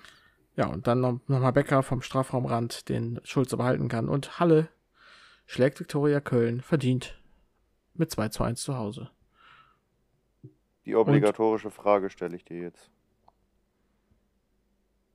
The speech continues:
Speaker 1: Nämlich?
Speaker 2: Wo wäre Viktoria, wenn sie eine gute Defensive hätten?
Speaker 1: Ja, höher. Aber ich, ich, das Spiel würde ich jetzt nicht unbedingt, weil guck dir an, wie die Tore gefallen sind.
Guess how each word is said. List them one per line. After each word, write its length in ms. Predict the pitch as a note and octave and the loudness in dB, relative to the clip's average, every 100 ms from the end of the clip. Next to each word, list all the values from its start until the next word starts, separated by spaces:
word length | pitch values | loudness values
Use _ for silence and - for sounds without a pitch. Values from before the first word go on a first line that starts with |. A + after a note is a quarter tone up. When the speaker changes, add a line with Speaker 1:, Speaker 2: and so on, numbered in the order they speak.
| _ _ _ _ - | _ _ _ _ -6
Speaker 1:
Nämlich? 420 | A#2 C3+ F#3 - _ _ _ _ _ _ - _ _ _ _ | -2 0 0 -4 _ _ _ _ _ _ -20 _ _ _ _
Speaker 2:
Wo 300 | G#2 B2 A2 | 4 4 4
wäre 720 | A2 A#2 G#2+ A2+ A2+ A2 - | 4 4 6 6 6 4 0
Viktoria, 680 | - G2 - G#2 G2+ G#2 G2 | -12 -14 -6 -4 0 2 2
wenn 160 | F#2+ F#2 | 0 -2
sie 120 | F#2 | -2
eine 180 | F#2+ F2+ | -2 -4
gute 340 | F#2 F2+ E2+ - _ _ | -8 -8 -10 -12 _ _
Defensive 500 | F#2 F2 E2 D#2+ D2+ | -10 -10 -12 -12 -12
hätten? 320 | D#2 D#2 D#2 - _ _ _ - | -12 -12 -16 -20 _ _ _ -8
Speaker 1:
Ja, 160 | B2 | -4
höher. 360 | B2 D3 B2 A2 - - | 4 6 6 2 -10 -4
Aber 300 | C#3 C3+ D3+ | 4 6 6
ich, 240 | F3 - | 4 -2
ich, 260 | C#4 - F#3 | -10 -6 -6
das 380 | - F3+ G3+ - | -2 4 4 2
Spiel 200 | - A3+ | 2 6
würde 120 | G3+ | 6
ich 80 | F#3+ | 6
jetzt 100 | G3+ | 4
nicht 140 | F3 E3 | 4 4
unbedingt, 340 | F3 D#3+ D3+ | 6 6 6
weil 160 | D3+ D#3 | 4 2
guck 220 | - F#3 | -2 2
dir 100 | F3+ | 4
an, 80 | E3 | 4
wie 60 | |
die 60 | D#3 | 4
Tore 260 | E3+ D#3+ | 4 4
gefallen 340 | C#3+ - B2 A#2 | 2 0 0 -2
sind. 240 | A2+ A2 | -6 -12